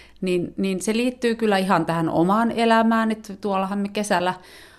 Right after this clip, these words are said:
hoitelemme tätä meidän pientä tapanilalaista puutarhaamme yhdessä, ja, ja tota, yleensä se on minä, joka suunnittelen ja visioin, ja sitten mies toteuttaa.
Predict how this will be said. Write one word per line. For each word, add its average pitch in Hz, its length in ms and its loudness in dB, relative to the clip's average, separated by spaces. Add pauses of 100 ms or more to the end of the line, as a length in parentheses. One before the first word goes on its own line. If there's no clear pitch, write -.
(220)
hoitelemme 202 500 8
tätä 180 240 4
meidän 180 340 2
pientä 175 300 0
tapanilalaista 190 960 4
puutarhaamme 170 840 2
yhdessä, 175 560 -2
ja, 156 200 0
ja - 180 -6
tota, - 320 -6
yleensä 180 340 0
se 165 200 -6
on 165 100 -2
minä, 180 280 2
joka 156 220 0
suunnittelen 240 760 6
ja 208 120 8
visioin, 202 500 6
ja 185 60 4
sitten 196 280 0
mies 185 280 4
toteuttaa. 170 840 0